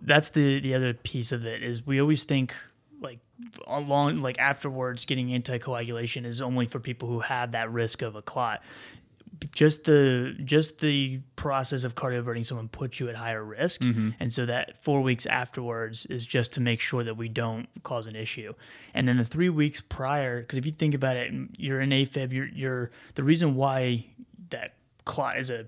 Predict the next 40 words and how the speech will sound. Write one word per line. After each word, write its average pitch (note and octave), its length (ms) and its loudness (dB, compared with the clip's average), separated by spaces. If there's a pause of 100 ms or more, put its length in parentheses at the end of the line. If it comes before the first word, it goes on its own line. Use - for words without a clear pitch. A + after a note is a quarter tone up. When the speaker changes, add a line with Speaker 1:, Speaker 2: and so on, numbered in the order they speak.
Speaker 1:
problem C3 600 -2
is A#2+ 120 -2
because B2+ 360 -2
the A#2+ 120 -4
heart's D3+ 260 2
not A#2+ 180 -4
beating, A#2+ 460 -2 (280)
you B2+ 100 -8
know, A2+ 100 -10
its A2+ 160 -12
normal B2 400 -2
rhythm. B2 400 2 (240)
And A#2 160 -2
so C3 140 2
that B2 300 -4 (120)
the B2 140 -2
blood C3+ 400 0
can C3 120 -2
kind B2 200 -4
of A2 100 -10 (100)
pool C3+ 320 -4
in A#2 100 -8
that A2+ 200 -14
left B2 220 -4
atrial B2+ 380 -6
appendage, C3 540 -2 (380)
and B2+ 420 2
it - 140 -10
can, B2+ 140 -6
that, C3 260 0
it D3 160 -2
can C3 160 -2
basically B2+ 380 0
cause B2 300 -4
a A#2+ 40 -6
thrombus A#2+ 440 -6
to C3+ 60 -8
form A#2+ 400 -4
in A#2 120 -8
that, A2 240 -12